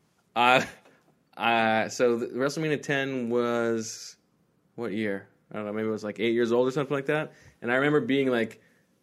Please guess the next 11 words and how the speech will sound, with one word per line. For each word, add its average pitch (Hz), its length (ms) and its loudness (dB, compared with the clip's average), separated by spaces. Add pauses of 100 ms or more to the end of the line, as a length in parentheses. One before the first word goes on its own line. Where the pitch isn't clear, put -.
(300)
very 135 280 4
thankful 131 480 0
that 117 120 4
I 117 100 2
was 110 220 0
there, 120 420 2 (280)
and 110 100 -4
I 107 80 2
didn't 117 400 -2
want 113 260 -2
to 107 300 -2